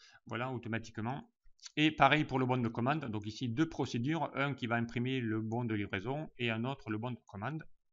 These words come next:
Et ensuite ici, donc procédure qui va permettre ici d'enregistrer donc, euh, au format P D F. Tout d'abord le bon de commande, donc vous allez voir que les mêmes procédures sont presque les mêmes.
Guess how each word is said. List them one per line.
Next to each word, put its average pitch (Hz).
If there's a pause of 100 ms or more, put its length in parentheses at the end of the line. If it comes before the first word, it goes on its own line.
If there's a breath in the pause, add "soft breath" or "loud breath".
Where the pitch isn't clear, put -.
(600 loud breath)
Et 160
ensuite 170
ici, 165
donc 131
procédure 139
qui -
va 131
permettre 135
ici 123
d'enregistrer 139
donc, 135
euh, 113
au 147
format 139
P 127
D 113
F. - (2000 loud breath)
Tout 160
d'abord 160
le 147
bon 151
de 143
commande, 143
donc 117
vous 110
allez 113
voir 123
que 120
les 110
mêmes 127
procédures 123
sont 104
presque 117
les 104
mêmes. 151